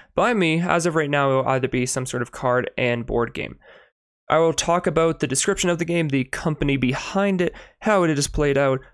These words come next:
and finally my thoughts on the game, since I will have played through at least one complete game of the game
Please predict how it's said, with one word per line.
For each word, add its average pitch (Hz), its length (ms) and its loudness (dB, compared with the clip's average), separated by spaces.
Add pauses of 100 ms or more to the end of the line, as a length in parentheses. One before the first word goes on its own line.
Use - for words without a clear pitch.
(140)
and 151 200 2
finally 139 320 2
my 127 180 2
thoughts 127 320 0
on 127 60 -4
the 127 80 -2
game, 127 300 0
since 151 300 -2
I 151 120 4
will 151 140 0
have 147 260 -4
played 202 320 0
through 135 300 -2
at 127 120 2
least 139 260 -4
one 160 360 -2
complete 147 480 -6
game 175 320 0 (440)
of 170 380 0 (140)
the 156 80 0
game 139 420 0